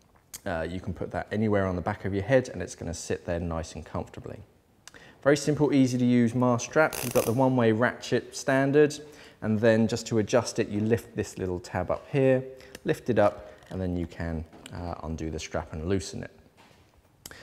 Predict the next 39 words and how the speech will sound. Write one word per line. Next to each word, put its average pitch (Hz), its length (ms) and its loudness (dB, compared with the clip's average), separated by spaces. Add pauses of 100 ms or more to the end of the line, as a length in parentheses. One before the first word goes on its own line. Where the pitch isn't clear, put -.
(160)
The 139 60 0
mask 139 280 6
strap 143 220 2
itself, 180 520 2 (260)
sorry, 120 240 4
the 110 60 2
mask 120 440 2
skirt, 151 400 6 (320)
on 135 100 2
the 127 180 0
inside 151 480 6
you 123 60 -2
see 127 220 2
it 120 80 2
has 117 180 -2
these 135 240 0
little 123 200 -2
ridges. 120 600 2 (340)
So - 120 -6
these 151 200 2
ridges 143 360 2
hold 151 360 4
the 127 60 0
shape - 460 -2
of - 100 -10
the - 80 0
mask. 95 480 0
Because 160 280 -8
the, 151 280 2
uh, 127 80 8
the 117 80 0
skirt 113 380 0
itself 101 380 0
is - 120 -8
much, - 240 -8
much - 180 -10
thinner, 123 480 2 (440)
it, - 400 -4
um, 107 320 6